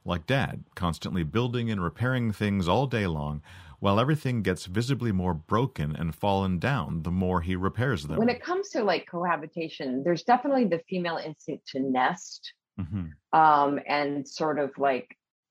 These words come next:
Speaker 2: you know, try to nest the space, and it, there's a certain amount of biology that goes into that, where, like, women likes to, you know,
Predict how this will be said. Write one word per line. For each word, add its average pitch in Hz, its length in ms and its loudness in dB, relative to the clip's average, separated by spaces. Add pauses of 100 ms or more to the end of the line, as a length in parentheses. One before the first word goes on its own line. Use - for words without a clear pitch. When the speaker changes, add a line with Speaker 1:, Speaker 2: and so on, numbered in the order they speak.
(640)
Speaker 2:
you 170 160 0
know, 147 220 0
try 156 280 0
to 151 140 -2
nest 147 400 -4 (140)
the 156 80 -4
space, 151 560 -2
and 135 280 -4
it, 143 280 -4
there's - 560 -4
a - 80 -4
certain 160 300 0
amount 151 280 2
of 131 100 -2
biology 151 580 4
that 269 180 0
goes 269 200 2
into 277 260 -4
that, 269 300 2
where, 147 300 0
like, 139 140 -2 (120)
women 156 200 -8
likes 147 260 -4
to, - 80 -20 (720)
you 160 160 0
know, 131 260 2